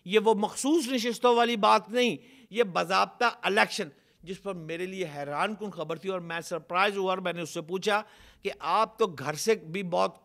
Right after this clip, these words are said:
कम बाहर निकलती हैं, बिल्कुल हाउसवाइफ है, टिपिकल हाउसवाइफ है, आप इंतखाबात कैसे लड़ेंगी? जिस पर उन्होंने कहा कि चार रोज़ कबल बेशुमार मीटिंग्स के बाद इमरान खान ने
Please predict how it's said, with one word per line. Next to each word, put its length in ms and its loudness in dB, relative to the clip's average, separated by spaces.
कम 200 0
बाहर 220 6
निकलती 480 -4
हैं, 160 -4
बिल्कुल 320 -2
हाउसवाइफ 640 -4
है, 100 -4
टिपिकल 520 -4
हाउसवाइफ 480 -2
है, 120 -6
आप 300 6
इंतखाबात 800 6
कैसे 240 6
लड़ेंगी? 480 -4
जिस 160 -12
पर 160 -6
उन्होंने 340 -6
कहा 340 -2
कि 180 -12
चार 320 0
रोज़ 320 -6
कबल 260 -4
बेशुमार 800 0
मीटिंग्स 460 -8
के 140 -4
बाद 420 0
इमरान 400 -4
खान 340 -6
ने 180 -6